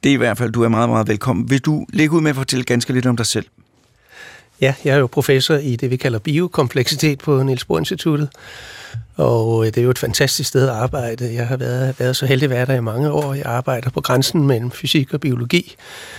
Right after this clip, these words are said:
Speaker 2: I særdeleshed, øh, hvordan, øh, D N A-skader i celler repareres, og vi bruger matematiske fysiske modeller til at beskrive det.
Speaker 1: Se, hvor smukt. Jeg beder dig om at fortælle lidt om dig selv,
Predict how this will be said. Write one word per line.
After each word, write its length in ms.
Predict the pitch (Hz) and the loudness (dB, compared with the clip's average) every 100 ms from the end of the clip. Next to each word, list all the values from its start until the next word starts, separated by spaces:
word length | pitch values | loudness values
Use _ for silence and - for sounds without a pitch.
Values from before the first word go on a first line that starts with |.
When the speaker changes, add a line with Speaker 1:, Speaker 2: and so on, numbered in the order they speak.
| - - | -20 -6
Speaker 2:
I 80 | 147 | -2
særdeleshed, 680 | - 135 139 139 147 127 123 151 | 0 2 2 2 2 0 -4 0
øh, 100 | 127 | 2
hvordan, 420 | 120 120 117 135 156 | 2 2 2 2 2
øh, 260 | 135 120 113 | 2 2 0
D 280 | - 143 | 0 2
N 60 | 120 | 2
A-skader 520 | 123 131 - 127 120 | 2 0 0 2 2
i 160 | 113 107 | 0 -2
celler 420 | - - 127 147 - - | -2 0 0 -2 -4 -6
repareres, 760 | 123 113 120 131 139 131 - - | -4 -2 0 0 -2 -4 -6 -6
og 280 | - 117 110 - - - - - | -4 -2 -2 -6 -16 -18 -18 -2
vi 220 | 139 147 - | 0 0 -2
bruger 260 | - 131 | 2 4
matematiske 600 | 131 117 120 147 170 - | 4 4 4 2 0 -2
fysiske 480 | 147 165 139 - 139 - | -2 -2 -4 -6 -8 -4
modeller 400 | 120 160 170 170 - | 0 2 0 -2 -2
til 100 | 151 | -2
at 100 | 131 | -2
beskrive 360 | 123 - 107 | -4 -4 -6
det. 140 | 101 98 - _ _ _ _ 110 - - - - - - - _ _ _ - - | -6 -10 -14 _ _ _ _ -20 -20 -20 -20 -20 -20 -20 -20 _ _ _ -20 -2
Speaker 1:
Se, 180 | - | 2
hvor 80 | 165 | 4
smukt. 360 | 147 156 160 - | 4 0 0 -2
Jeg 160 | 135 | -2
beder 180 | - 135 | 2 2
dig 80 | 120 | 2
om 100 | 110 | 0
at 60 | 110 | 0
fortælle 320 | 110 117 123 | -2 0 0
lidt 100 | 117 | 0
om 80 | 104 | -2
dig 100 | 98 | -2
selv, 200 | 147 | -2